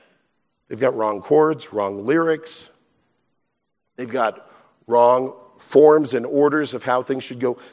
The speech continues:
Things are just wrong. And your first job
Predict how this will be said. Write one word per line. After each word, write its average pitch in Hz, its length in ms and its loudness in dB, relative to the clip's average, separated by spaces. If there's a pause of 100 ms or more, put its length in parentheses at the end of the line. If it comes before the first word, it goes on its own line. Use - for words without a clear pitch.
(100)
Things 123 280 -4
are 120 60 -8
just 117 260 -6
wrong. 135 300 2 (280)
And 147 200 2
your 185 220 4
first - 500 -2
job 135 380 4